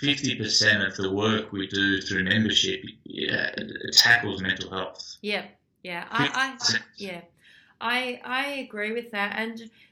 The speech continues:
Speaker 2: you know, it's really funny because though everyone, you know, says twenty twenty was about mental health, sorry, but the recovery process is going to be another five years.
Speaker 1: Yeah,
Speaker 2: Be-,
Speaker 1: absolutely.
Speaker 2: because this,
Speaker 1: Uh, yeah.
Speaker 2: yeah.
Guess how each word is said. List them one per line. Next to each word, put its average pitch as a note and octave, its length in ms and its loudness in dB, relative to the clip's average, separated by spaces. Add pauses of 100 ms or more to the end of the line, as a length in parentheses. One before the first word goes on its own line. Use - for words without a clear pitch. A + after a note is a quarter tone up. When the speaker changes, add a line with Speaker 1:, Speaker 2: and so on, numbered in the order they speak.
Speaker 2:
you C4 180 -4
know, C4 240 2
it's B3+ 220 -6
really D#4 200 -4
funny A#3+ 240 -4
because A#3+ 400 -4 (440)
though C#4 180 2
everyone, A#3 580 -2
you A3+ 80 0
know, A3 100 -2
says G#3+ 460 -6
twenty A#3 300 -2
twenty A3 360 -8
was G#3 200 -6
about G3+ 300 -6
mental G3+ 240 -8
health, G3+ 280 -8 (260)
sorry, A#3+ 400 -2
but A3+ 200 -6
the A3+ 80 -4
recovery A3 540 -4
process G3 520 -8
is G3 80 -14
going G3 240 -8
to - 100 -18
be F#3+ 80 -8
another F#3 340 -12
five F3 240 -12
years. F3+ 440 -14 (580)
Speaker 1:
Yeah, A2 220 6
Speaker 2:
Be-, - 20 2
Speaker 1:
absolutely. - 540 -2
Speaker 2:
because - 260 -6
this, F2+ 160 0
Speaker 1:
Uh, F#2 60 2 (320)
yeah. G3 100 2
Speaker 2:
yeah. E4 340 2